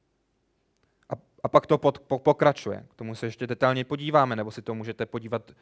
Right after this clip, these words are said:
do Bible. Takže učedníci se ptají na to,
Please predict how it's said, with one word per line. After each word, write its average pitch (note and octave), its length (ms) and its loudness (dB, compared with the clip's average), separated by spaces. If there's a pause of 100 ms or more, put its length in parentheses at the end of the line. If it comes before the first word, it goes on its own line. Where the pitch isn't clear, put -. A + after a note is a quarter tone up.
(120)
do C3 100 -4
Bible. A2 300 -8 (1600)
Takže D3+ 240 4
učedníci B3 720 -2
se A#3 140 0
ptají A3 440 2
na E3 120 0
to, G2 360 -8